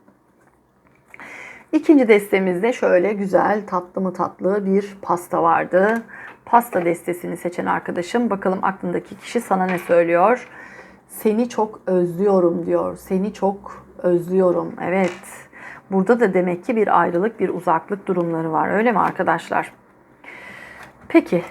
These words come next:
kişinin enerjilerine bir bakalım. Evet, bakın birinci destede olduğu gibi burada da doğuş kartı çıktı.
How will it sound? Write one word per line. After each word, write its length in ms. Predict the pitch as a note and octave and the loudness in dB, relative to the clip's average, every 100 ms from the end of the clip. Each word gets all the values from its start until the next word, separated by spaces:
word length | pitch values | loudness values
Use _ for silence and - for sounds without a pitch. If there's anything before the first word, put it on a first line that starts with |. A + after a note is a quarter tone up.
| - | -6
kişinin 360 | D#4 C#4+ G#3+ | -2 0 0
enerjilerine 720 | G3+ A#3+ G#3 F3+ F3+ F3+ A#3+ | 0 4 4 4 0 -2 -2
bir 120 | A#3 F#3+ | -2 -4
bakalım. 520 | F#3 F3+ F3 F3 F3 | -2 0 0 0 -2
Evet, 280 | E3+ C4 A3+ | -2 0 0
bakın 320 | A#3 G3+ F3 | -2 -2 0
birinci 300 | G3 A#3 D#4 | 0 0 4
destede 440 | C4 A#3+ G#3+ G3+ | 4 4 0 2
olduğu 360 | G#3 F#3+ F3 F3+ | 2 2 2 0
gibi 320 | F3+ E3+ F3+ | 0 -2 0
burada 280 | C4+ G3 F3 | 2 2 2
da 180 | D#3+ E3 _ F#3 | 0 -2 _ 0
doğuş 280 | G#3+ A#3 - | 2 2 -2
kartı 360 | F3+ - - | -4 -4 -8
çıktı. 360 | - - - | -18 -10 -8